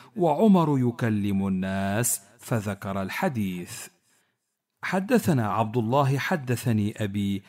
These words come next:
حدثنا عبد الصمد، حدثني أبي، حدثنا أيوب عن عكرمة، قال: "لم يكن ابن عباس يقرأ في الظهر والعصر". قال: "قرأ رسول الله صلى الله عليه وسلم فيما أمر أن يقرأ فيه،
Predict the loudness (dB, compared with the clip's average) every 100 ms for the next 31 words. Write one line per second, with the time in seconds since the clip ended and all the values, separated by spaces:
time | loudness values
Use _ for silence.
0 | -14 -6 -4 2 2 4 2 2 0 -2
1 | -2 -2 0 2 4 4 0 -2 -16 -6
2 | -4 -2 -2 2 2 2 2 0 0 -2
3 | -2 -4 -4 -4 -2 -2 -4 -4 0 2
4 | 4 2 2 2 2 -2 -4 -2 0 -2
5 | -4 -14 -20 -8 0 2 2 0 -4 -8
6 | -2 4 8 8 6 2 2 4 4 2
7 | 2 0 0 -2 0 2 4 4 4 2
8 | 2 2 -2 0 -2 0 -2 0 -4 -4
9 | -4 0 0 0 -6 -8 -14 -20 -20 -4
10 | 0 0 -2 -2 0 2 2 2 2 0
11 | 0 0 0 0 0 0 0 2 2 2
12 | 2 2 2 2 0 0 -2 -4 -4 -4
13 | -2 -2 -2 -4 -8 -20 -6 0 2 2
14 | 0 0 6 6 6 2 2 2 4 2
15 | -2 -4 -4 -6 -6 -2 2 2